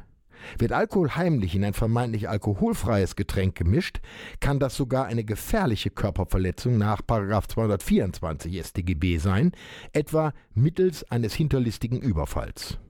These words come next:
Besondere Situation bei Alkoholkranken. Bei alkoholkranken Menschen ist die Lage noch ernster.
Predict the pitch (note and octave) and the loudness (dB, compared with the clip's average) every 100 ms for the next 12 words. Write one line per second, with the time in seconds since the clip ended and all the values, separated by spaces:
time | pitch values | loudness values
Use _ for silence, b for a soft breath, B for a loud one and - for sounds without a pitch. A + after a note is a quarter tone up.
0 | _ _ _ B B B B A2+ B2+ A3 | _ _ _ B B B B 2 4 2
1 | F#3 C#3+ D3+ B2+ G2 - G#3+ F#2+ G2+ F3+ | 2 0 0 -2 0 2 2 2 0 0
2 | A#2 G2 F#2+ - E2 D#2+ E3 - B B | 2 2 0 0 -2 2 0 -2 B B
3 | B B - A2 C#3 C3 A#2 A3+ - F#3+ | B B -2 0 0 2 2 0 0 -2
4 | C#3+ D3+ D3+ D3 - D#3 B - - D#3 | 2 2 2 -2 -2 -2 B -10 -2 0
5 | B2 B2+ B2 A2+ - - - - - - | 2 2 2 0 -2 -8 -10 -10 -8 -8